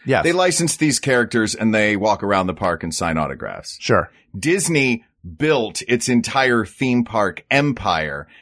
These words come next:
Speaker 2: as well as a cinematic empire, and they may have an actual land empire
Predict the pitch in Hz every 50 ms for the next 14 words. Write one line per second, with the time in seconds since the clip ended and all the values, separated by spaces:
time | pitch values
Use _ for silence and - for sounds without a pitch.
0 | _ - 110 120 117 117 117 127 117 113 110 95 92 87 - - - 113 101 101
1 | 107 120 147 160 156 147 147 - - - 110 104 98 - - 104 95 92 90 90
2 | 87 87 85 - - 110 110 107 104 104 98 95 92 - - _ _ _ _ _
3 | _ - - 139 151 233 330 359 330 220 180 196 220 226 214 180 151 131 123 113
4 | 107 147 143 120 120 110 104 104 - 135 139 139 127 - - - 123 110 101 95
5 | 90 90 107 131 135 123 107 98 90 - - 92 90 85 76 78 80 82 76 71
6 | 69 65 60 58 - -